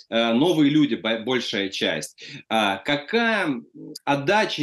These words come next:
идёт, да, какая обратная связь? И виден ли результат после того, как, э,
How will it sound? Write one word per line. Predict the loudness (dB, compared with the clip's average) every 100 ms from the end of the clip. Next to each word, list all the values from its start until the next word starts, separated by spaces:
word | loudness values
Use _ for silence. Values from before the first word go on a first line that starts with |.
| 0
идёт, | 2 0 0
да, | -2
какая | -4 -4 0 0
обратная | 0 0 0 -2 -4
связь? | -2 0 0 -4 -8
И | -6 -6 -10
виден | -18 0 2 4 4
ли | 4
результат | 0 0 0 0 0 0 -2 -2
после | -2 0 -2
того, | 2 0 2 0 -2 -16 _
как, | 0 0 -2 -4
э, | -2 0 -2